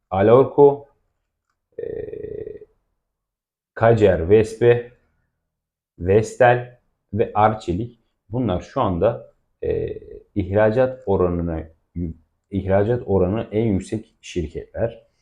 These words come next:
Burada benim özellikle dikkatimi çeken şirketler, yani güzel performans sergileyeceğini düşündüğüm şirketler arasında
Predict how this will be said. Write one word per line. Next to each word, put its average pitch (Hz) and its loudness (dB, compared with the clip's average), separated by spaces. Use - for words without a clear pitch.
Burada 123 4
benim 107 2
özellikle 95 0
dikkatimi 87 -8
çeken 80 -12
şirketler, 82 -10
yani 80 -8
güzel 90 -2
performans 80 -2
sergileyeceğini 76 -6
düşündüğüm 73 -10
şirketler 80 -14
arasında 110 -8